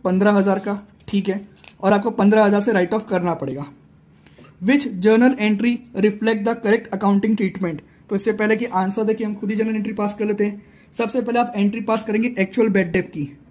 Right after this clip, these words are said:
तो आप entry करेंगे bad डेट account debit, कितना? पन्द्रह हजार। और क्योंकि actual bad debt हुआ आपका,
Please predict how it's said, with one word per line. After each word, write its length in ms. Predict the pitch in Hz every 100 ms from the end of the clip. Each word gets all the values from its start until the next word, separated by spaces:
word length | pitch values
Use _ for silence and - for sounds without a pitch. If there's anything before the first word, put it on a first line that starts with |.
| _ - _ _ -
तो 40 |
आप 180 | 202 202
entry 260 | 185 190 220
करेंगे 380 | 202 208 190 180 - - - _ _ _ _ _ _ _ _ _ _ -
bad 280 | 170 196 190
डेट 300 | 233 - - - - - _
account 380 | 180 190 185 202 - - _ _ _ -
debit, 360 | 170 175 165 143 - - -
कितना? 260 | 180 208 208 202 - - - _ - _ - _
पन्द्रह 300 | 196 196 208
हजार। 320 | 190 160 147 - - - - - - - - - - -
और 100 | 202
क्योंकि 340 | 226 247 277 214
actual 340 | 208 - 277
bad 220 | 240 233
debt 200 | 226 247
हुआ 140 | 240 220
आपका, 240 | - 175